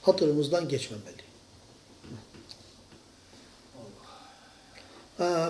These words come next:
belki bazılarınız hatırlar, Allah rahmet eylesin, Mehmet Akif'in Hakkın Seslerinde bir şiiri var.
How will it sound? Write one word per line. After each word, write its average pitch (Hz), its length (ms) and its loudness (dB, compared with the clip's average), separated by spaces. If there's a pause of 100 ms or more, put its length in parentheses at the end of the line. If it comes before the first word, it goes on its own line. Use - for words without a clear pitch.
belki 196 380 6
bazılarınız 175 880 6 (360)
hatırlar, 165 580 4 (500)
Allah 160 260 2
rahmet 156 380 2
eylesin, 143 420 0 (100)
Mehmet 156 380 0
Akif'in 147 460 0 (4000)
Hakkın 185 360 6
Seslerinde 147 800 2
bir 147 160 2
şiiri 147 440 -4
var. 98 140 -6